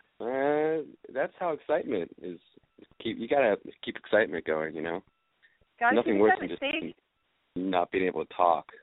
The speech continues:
Speaker 1: you know?
Speaker 2: Ex-, I mean,
Speaker 1: Until
Speaker 2: I
Speaker 1: it's time
Speaker 2: barely know it's
Speaker 1: go.
Speaker 2: What? <laughs>
Speaker 1: Until it's times you don't wanna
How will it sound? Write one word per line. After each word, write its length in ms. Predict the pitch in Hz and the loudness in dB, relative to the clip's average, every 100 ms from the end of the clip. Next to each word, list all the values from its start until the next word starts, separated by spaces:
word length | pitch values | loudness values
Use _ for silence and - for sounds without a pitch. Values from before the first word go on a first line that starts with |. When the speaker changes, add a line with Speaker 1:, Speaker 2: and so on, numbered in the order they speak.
| _ | _
Speaker 1:
you 120 | - 78 | -8 -4
know? 200 | 80 - _ _ _ _ _ _ - _ - | -4 -6 _ _ _ _ _ _ -20 _ -10
Speaker 2:
Ex-, 240 | 240 220 - | -8 -8 -4
I 60 | 226 | -2
mean, 180 | 240 233 | 0 2
Speaker 1:
Until 160 | 233 | 4
Speaker 2:
I 20 | 214 | 4
Speaker 1:
it's 80 | - | 6
time 80 | 226 | 4
Speaker 2:
barely 220 | 254 285 | 4 2
know 140 | 277 269 | -2 -2
it's 80 | - - | -4 2
Speaker 1:
go. 220 | 120 110 - _ - | 4 4 -2 _ -4
Speaker 2:
What? 240 | 208 339 622 - - - - - - | 0 0 -2 -14 -18 -18 -18 -8 -4
<laughs> 480 | 427 480 - _ | -4 -6 -16 _
Speaker 1:
Until 280 | 107 104 139 | -18 -12 -8
it's 120 | 123 | -6
times 200 | 139 120 107 | -6 -6 -8
you 60 | |
don't 180 | 110 110 | -6 -6
wanna 160 | 101 | -8